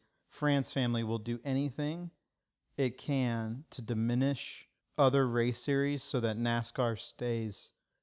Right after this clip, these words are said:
as high level as it can. I know that sounds like a horrible conspiracy theory,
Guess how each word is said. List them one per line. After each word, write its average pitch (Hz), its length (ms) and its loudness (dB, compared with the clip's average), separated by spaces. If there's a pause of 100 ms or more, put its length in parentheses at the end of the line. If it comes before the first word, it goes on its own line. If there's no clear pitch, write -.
(220)
as 113 160 -4
high 120 160 4
level 110 260 0
as 104 100 -6
it - 140 -14
can. 113 400 -4
I 120 100 -4
know 123 220 4
that 143 120 2
sounds 135 240 0
like 120 140 0
a 110 80 -2
horrible 123 360 2
conspiracy 123 580 -4
theory, 107 320 -4